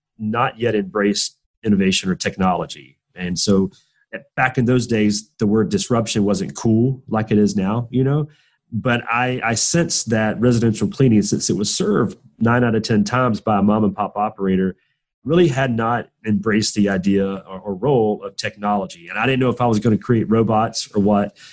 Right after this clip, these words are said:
um, but I felt like I'd be able to get inside the industry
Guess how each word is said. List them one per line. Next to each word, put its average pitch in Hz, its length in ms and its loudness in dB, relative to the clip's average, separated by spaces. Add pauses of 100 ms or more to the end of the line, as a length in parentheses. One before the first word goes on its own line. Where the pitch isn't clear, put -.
(180)
um, 92 280 0
but 104 140 0
I 107 100 0
felt 135 260 -2
like 113 200 -2
I'd 113 140 0
be 113 60 2
able 101 140 2
to 90 60 -2
get 104 140 4
inside 104 300 0
the 95 140 2
industry 98 580 -2